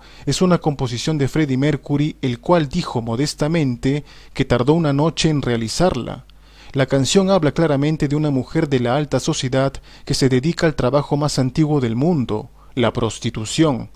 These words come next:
Pero claro, otras personas también asociaron la letra a la descripción de alguna sustancia de dudosa procedencia.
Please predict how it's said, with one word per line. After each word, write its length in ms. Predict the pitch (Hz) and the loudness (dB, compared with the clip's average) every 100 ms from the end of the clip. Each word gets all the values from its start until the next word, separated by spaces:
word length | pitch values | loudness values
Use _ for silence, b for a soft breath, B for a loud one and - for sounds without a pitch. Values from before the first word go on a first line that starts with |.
| b b b b | b b b b
Pero 260 | 123 113 | -2 0
claro, 460 | - 190 147 113 - | 4 6 6 2 -4
otras 280 | 151 151 175 | -4 -2 0
personas 540 | - - - 170 170 | 0 0 0 0 0
también 320 | - 135 143 147 | 0 0 0 -2
asociaron 480 | - - 147 147 | -4 -2 0 0
la 100 | 143 | 0
letra 480 | 147 143 135 - - | 0 -2 0 0 0
a 60 | - | -2
la 140 | 120 | -2
descripción 640 | 120 113 - 120 - 165 156 | -2 -4 -6 -6 -4 -2 -2
de 80 | |
alguna 300 | 135 135 156 | -2 -2 -2
sustancia 680 | 156 123 - 143 139 127 147 | -2 -6 -4 0 0 2 0
de 100 | 131 | 0
dudosa 580 | 123 117 123 120 - 127 | -2 -2 -2 -2 -2 -4
procedencia. 1000 | - 117 - 117 170 180 - 117 104 | -4 -6 -4 -2 -2 -2 -4 -2 -4